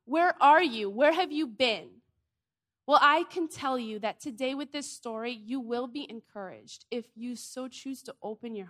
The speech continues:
heart. Because God's love and God's faithfulness and God's providence is written all over this. And I want us to really, I can't reiterate as much, is to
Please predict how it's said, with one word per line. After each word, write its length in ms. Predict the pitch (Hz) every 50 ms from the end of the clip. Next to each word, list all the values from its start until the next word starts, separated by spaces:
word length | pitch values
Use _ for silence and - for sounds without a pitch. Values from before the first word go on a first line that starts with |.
| _ -
heart. 420 | 190 160 143 - _ _ - - _ _ _ _ _ _ _ _ _ _ _ _ _ _ - -
Because 320 | 302 269 311 330 294 247 - _ -
God's 520 | 269 262 269 311 349 381 370 359 - -
love 420 | 254 247 233 233 247 277 330 339 339 _ _ _ _ _ -
and 220 | 262 285 262 226
God's 360 | 247 240 254 277 277 - - - -
faithfulness 600 | - 285 320 330 - - 359 349 392 392 392 - - -
and 160 | 262 247 226
God's 320 | 277 277 285 302 - - _ _ _
providence 580 | - 214 202 220 247 294 294 320 330 339 339 339 339 - _ _ _ _ _ -
is 220 | 254 269 214 220
written 400 | 214 233 247 - - 247 233 233 - -
all 340 | 220 220 220 220 220 214 _ -
over 300 | - 214 202 185 185 165
this. 520 | 180 190 - - 220 - - - - - _ _ _ _ _ _ _ _ _ _ _ _ -
And 100 | 277 277
I 80 | 262
want 300 | 262 285 294 302 330 359
us 240 | 403 415 392 - -
to 100 | - 370
really, 400 | 294 262 254 311 330 359 330 269
I 60 | 240
can't 320 | - - - 370 415 - 330
reiterate 560 | 330 339 320 330 359 359 359 320 277 269 233
as 120 | 254 240
much, 280 | 262 302 277 269 - 269
is 100 | 254 -
to 120 | - 294